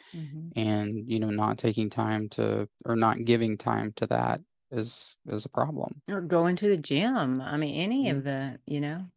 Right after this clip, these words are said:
Speaker 1: surely they can come with you, but you could go on your own if they don't wanna go as well.
Speaker 2: Right. And if your partner, like, is disapproving of those things, like, that's,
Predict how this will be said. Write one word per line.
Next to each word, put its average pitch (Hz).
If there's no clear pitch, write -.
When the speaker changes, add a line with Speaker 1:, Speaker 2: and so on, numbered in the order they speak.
Speaker 1:
surely 208
they 156
can 156
come 151
with 185
you, 170
but 151
you 156
could 151
go 151
on 147
your 147
own 170
if 151
they 143
don't 139
wanna 160
go 131
as 131
well. 143
Speaker 2:
Right. 127
And 117
if 117
your 120
partner, 113
like, 113
is 113
disapproving 120
of 131
those 135
things, 139
like, 117
that's, -